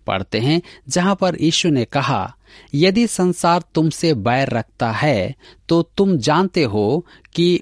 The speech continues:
उसने तुमसे पहले मुझसे बैर रखा।" यदि एक मसीही जन होने के कारण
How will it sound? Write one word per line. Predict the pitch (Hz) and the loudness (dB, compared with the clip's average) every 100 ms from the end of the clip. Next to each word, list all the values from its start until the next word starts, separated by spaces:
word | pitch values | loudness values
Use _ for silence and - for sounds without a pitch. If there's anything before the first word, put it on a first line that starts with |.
| - | -2
उसने | 220 196 - 117 101 - _ - - _ _ _ _ _ - | -2 0 -2 -2 -2 -8 _ -20 -20 _ _ _ _ _ -2
तुमसे | 190 180 - 180 | -2 -2 -2 -4
पहले | - 107 98 101 143 - - 110 | -2 -4 -2 -2 -4 -6 -8 -2
मुझसे | 151 170 - 156 | 0 0 -2 0
बैर | 131 113 117 107 | 0 -2 -2 -2
रखा।" | 101 - 113 90 - _ _ _ _ - - | -4 -6 -6 -6 -8 _ _ _ _ -14 -2
यदि | 151 202 254 - - | 0 2 0 0 0
एक | 180 196 - | 0 0 0
मसीही | 117 123 - 185 156 180 | -2 -2 -2 -2 0 -2
जन | 127 139 131 | -2 -2 -2
होने | 123 127 160 175 | -2 0 0 -2
के | - 120 | -2 -6
कारण | - 107 101 90 92 | -4 -4 -2 -2 -4